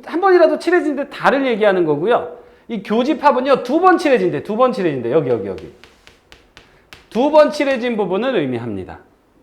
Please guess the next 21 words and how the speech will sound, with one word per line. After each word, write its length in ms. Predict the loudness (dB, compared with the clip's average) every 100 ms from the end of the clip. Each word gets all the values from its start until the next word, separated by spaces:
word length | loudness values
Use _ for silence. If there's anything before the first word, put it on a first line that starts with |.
| _ _ _ _ _ _ _
그러니까 280 | 2 2 4
여기는요, 680 | 2 4 2 0 2 0 2
여기의 400 | 6 8 8 4 6
원소는 560 | 4 4 2 2 2
A의 220 | 4 6
원소죠? 680 | 6 4 2 0 -2 -4 -16 -20 _ _ _ _ _ _ _ 0
맞죠? 560 | 2 4 4 4 2 -2
그리고 320 | 0 2 0
B의 200 | 4 6
원소도 360 | 8 6 4 4
맞죠? 640 | 2 4 2 2 -2 -18 -20 -20 _ -4 6
여기는 500 | 6 6 2 2 4
A의만 640 | 6 6 8 8 8 8
원소고, 500 | 6 4 -2 0 0
여기는 280 | 0 0 -2
B의만 600 | 2 2 4 6 6 6
원소고, 460 | 4 0 -2 0
여기는 420 | 0 0 -2 0
A의도 640 | 0 2 4 4 8 6 6
B의도 520 | 4 4 6 6 6
원소죠. 460 | 6 4 -4 -6